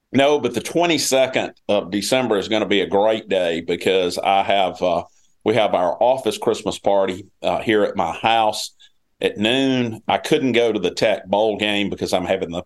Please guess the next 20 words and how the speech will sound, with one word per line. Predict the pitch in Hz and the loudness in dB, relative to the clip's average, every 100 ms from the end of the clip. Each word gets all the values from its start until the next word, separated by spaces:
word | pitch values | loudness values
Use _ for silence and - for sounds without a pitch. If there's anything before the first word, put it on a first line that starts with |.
| _ | _
office | 78 78 98 | -8 -6 -6
Christmas | - 147 156 135 | -2 -2 -2 -2
party | 120 110 107 | 0 0 0
here | 110 | 0
at | 95 | 0
my | 90 87 | -4 -2
house, | 120 117 110 - - - - - | 0 2 0 -6 -16 -20 -10 -4
but | - | 0
they | 131 | 0
play | 127 131 127 101 | 2 2 2 0
at | - | -2
six | 127 107 - | -2 -2 0
thirty. | 117 110 110 101 104 | 2 2 2 -2 -4
So | - 110 98 95 - - _ _ | -2 2 2 0 -6 -20 _ _
I | - 110 | -2 0
get | 120 - | 0 -2
to | |
celebrate, | - 127 113 110 104 107 107 101 - - | -2 2 2 2 2 2 2 -2 -4 -2
uh, | 90 87 | 0 0
my | 92 95 87 90 | 0 0 0 -4